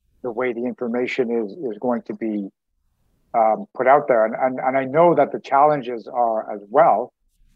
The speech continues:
Um, and correct me if I'm wrong, it's, it's taking a story like this and fitting it into two hundred and fifty words. So what is allowed to stay and what is allowed to, um, or what is taken out of the article, um,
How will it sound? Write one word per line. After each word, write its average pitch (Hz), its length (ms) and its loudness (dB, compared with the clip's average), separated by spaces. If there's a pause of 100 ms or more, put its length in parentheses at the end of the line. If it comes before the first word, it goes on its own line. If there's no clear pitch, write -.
(680)
Um, 117 340 -2
and 127 180 -2
correct 143 240 4
me 135 100 -4
if 113 120 -4
I'm 113 120 2
wrong, 127 400 6
it's, - 280 -8
it's 156 200 -6
taking 135 280 2
a 120 60 -8
story 165 280 6
like 127 220 4
this 139 160 0
and 120 160 -10
fitting 131 240 2
it 127 100 -4
into 123 640 -2 (560)
two 135 120 -4
hundred 123 240 -2
and 104 80 -14
fifty 139 240 2
words. 123 280 2 (1160)
So 135 100 2
what 123 220 2
is 117 100 -4
allowed 123 320 4
to 117 100 -8
stay 147 400 4
and 123 160 -2
what 117 140 -4
is 113 80 -10
allowed 117 400 2 (160)
to, 110 400 -6
um, 104 300 -2
or 113 140 -6
what 120 140 -2
is 110 120 -6 (580)
taken 113 340 -10
out 127 260 0 (420)
of 120 120 0
the 123 80 -4
article, 143 500 2 (280)
um, 117 400 -2